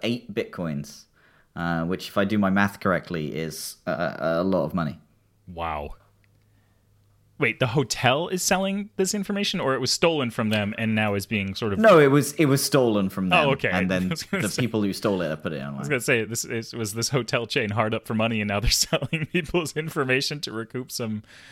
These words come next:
Speaker 2: some losses? Or no, this is, this is a breach. This is, the hotel chain is fine. They're on the up and up. Uh,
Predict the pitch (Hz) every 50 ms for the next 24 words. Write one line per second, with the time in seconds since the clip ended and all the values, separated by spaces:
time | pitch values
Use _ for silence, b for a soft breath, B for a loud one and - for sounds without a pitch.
0 | B B - - 127 120 117 123 131 143 - - 175 175 170 143 123 107 90 87
1 | 92 110 107 - 117 107 101 - 120 104 - 117 110 117 104 110 110 113 104 90
2 | - - - - 101 95 - 104 95 98 - - 110 101 135 147 - - 151 143
3 | - - 135 127 120 120 117 - - - 120 101 92 90 87 85 95 107 104 104
4 | 98 95 95 - 90 92 - 98 92 - 85 - - _ b b b b b b
5 | b b b - - 87 87 85 85 85